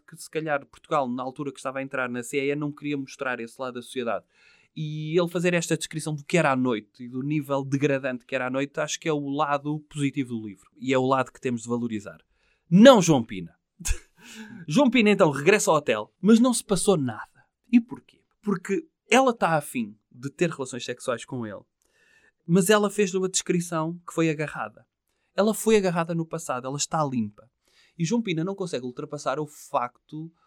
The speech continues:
de, não é dela estar limpa, mas da forma como ela se limpou.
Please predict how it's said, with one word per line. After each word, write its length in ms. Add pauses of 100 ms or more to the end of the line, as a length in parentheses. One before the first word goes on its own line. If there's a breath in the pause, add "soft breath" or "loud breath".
(260)
de, 840 (220)
não 180
é 60
dela 200
estar 280
limpa, 440
mas 200
da 160
forma 500
como 300
ela 180
se 220
limpou. 440